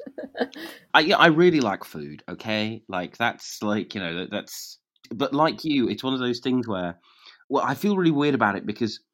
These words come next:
the weird thing about this crisis is that it's really, like, exposed the kind of, like,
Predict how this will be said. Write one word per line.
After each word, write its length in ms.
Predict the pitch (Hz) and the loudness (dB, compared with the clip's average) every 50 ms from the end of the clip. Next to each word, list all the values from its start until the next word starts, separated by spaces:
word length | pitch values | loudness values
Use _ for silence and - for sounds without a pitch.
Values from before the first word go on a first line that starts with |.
| _ _ _ _ _ _ - | _ _ _ _ _ _ -6
the 200 | 110 120 120 120 - | -4 -4 -4 -6 -6
weird 300 | - 135 160 190 185 185 | -2 2 2 2 2 2
thing 140 | 175 160 147 | 0 0 0
about 240 | 131 120 110 107 - | 2 0 -2 -2 -4
this 120 | 90 - | -6 -10
crisis 640 | - - 110 107 107 104 101 - - 65 69 - - - | -6 -2 0 0 2 0 -2 -6 -8 -10 -10 -10 -8 -6
is 220 | 101 95 87 87 90 | -6 -6 -6 -6 -6
that 240 | 98 98 95 - - _ _ _ _ _ _ _ _ _ _ _ _ - | -4 -4 -4 -6 -8 _ _ _ _ _ _ _ _ _ _ _ _ -6
it's 220 | 120 - - - | -6 -6 -6 -4
really, 280 | 113 127 135 139 135 127 | -4 -2 0 0 2 2
like, 280 | 117 113 110 104 - - | 2 2 0 0 -2 -4
exposed 840 | - - - - - 110 107 107 101 92 85 80 - - - _ | -8 -8 -8 -2 0 2 4 4 4 2 0 -2 -6 -10 -14 _
the 80 | - 87 | -16 -14
kind 380 | - - 92 87 85 87 85 85 | -10 -6 -4 -4 -2 -4 -4 -6
of, 140 | 85 - | -8 -8
like, 320 | - 85 85 85 85 - | -8 -6 -6 -6 -8 -10